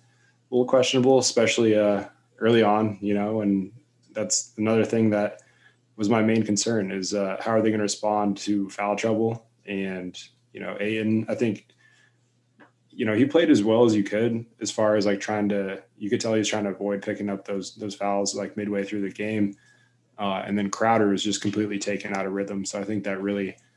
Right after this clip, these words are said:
uh, hurt him early, and you could tell it carried over throughout the game there until the end. But, um, yeah, I think just the, the top heavy, like, two, two man game of the Lakers just,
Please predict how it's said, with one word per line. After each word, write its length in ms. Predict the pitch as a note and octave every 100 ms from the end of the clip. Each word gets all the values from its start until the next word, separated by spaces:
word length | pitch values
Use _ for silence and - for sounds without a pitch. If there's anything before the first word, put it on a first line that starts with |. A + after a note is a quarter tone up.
| _ _ _ _ _ _ _ -
uh, 160 | G2 -
hurt 220 | B2+ B2+
him 200 | B2 A2
early, 440 | G#2+ A#2 B2+ A#2 -
and 400 | - G2+ G2+ F#2+
you 80 | G2
could 160 | G#2+ G2
tell 260 | G#2 G#2+
it 140 | G#2 -
carried 280 | G#2+ G2+ G2
over 220 | G2+ G2+
throughout 240 | G#2 F#2+
the 60 | G2+
game 420 | G2+ G#2 G2+ F#2+ -
there 160 | G2
until 260 | G2+ G2 G2+
the 180 | F#2 G2
end. 300 | A2 A2 - _
But, 300 | G#2+ F#2+ F#2 -
um, 380 | G2 F#2 F#2 F#2+ _ _
yeah, 160 | G2+
I 60 | F#2
think 200 | A2+ G#2
just 360 | G#2+ G2 - _ _ _ _ _ -
the, 140 | -
the 80 | -
top 300 | G2+ A#2+ A#2+
heavy, 540 | A#2 G#2+ A2 G#2 G2+ _ -
like, 220 | F#2+ -
two, 320 | - A#2 A2+
two 200 | - A#2+
man 280 | A2+ G#2+ G2+
game 240 | G#2 G#2
of 60 | G2+
the 60 |
Lakers 480 | F#2+ G2 G2 G2+ G2
just, 440 | - F#2+ - -